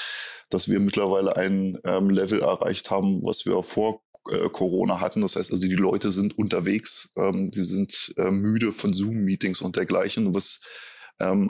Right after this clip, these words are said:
H S, äh, mit uns gemeinsam schaffen möchte, ist, wie gesagt, diese In-Destination Experience. Das heißt,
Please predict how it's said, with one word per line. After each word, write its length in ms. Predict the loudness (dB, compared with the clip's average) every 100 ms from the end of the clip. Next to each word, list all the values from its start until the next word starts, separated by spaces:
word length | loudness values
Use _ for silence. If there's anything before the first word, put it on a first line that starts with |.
| 0
H 180 | 0 2
S, 380 | 2 0 0 -2
äh, 100 | 0
mit 200 | 2 0
uns 160 | 0 0
gemeinsam 480 | 0 2 2 0 0
schaffen 320 | -2 0 2
möchte, 340 | 2 0 -2 -4 -18 -6
ist, 160 | -2 2
wie 80 |
gesagt, 280 | 2 2 0
diese 200 | 0 2
In-Destination 840 | 2 2 2 0 0 0 2 0 -2
Experience. 480 | -4 0 2 2 0
Das 220 | -2 0
heißt, 460 | 0 2 0 -4